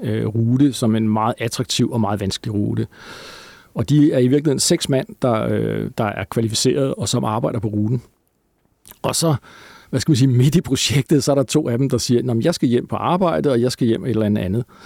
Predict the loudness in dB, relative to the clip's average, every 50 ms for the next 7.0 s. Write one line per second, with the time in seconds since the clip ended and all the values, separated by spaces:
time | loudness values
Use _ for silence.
0 | -20 -20 -20 -12 -8 -2 0 2 2 2 2 2 2 2 2 0 -2 -4 -6 -4
1 | -2 -2 -2 -2 -2 0 0 0 0 0 -2 -2 -4 -6 -4 -2 -2 -2 0 -2
2 | -2 -2 -2 -4 -2 -2 -2 -2 -2 -2 -2 -2 -4 -4 -4 -4 -4 -4 -4 -4
3 | -4 -4 -4 -4 -4 -4 -4 -4 -4 -4 -4 -4 -6 -6 -8 -8 -8 -6 -6 -4
4 | -4 -4 -4 -4 -6 -6 -6 -6 -6 -6 -6 -6 -6 -6 -4 -4 -2 -2 -2 -4
5 | -4 -6 -4 -4 -4 -4 -4 -6 -8 -10 -16 -20 -20 -20 -20 -20 -20 -20 -14 _
6 | -8 -6 -2 0 0 2 2 2 0 0 0 0 -2 -2 -2 -4 -4 -4 -6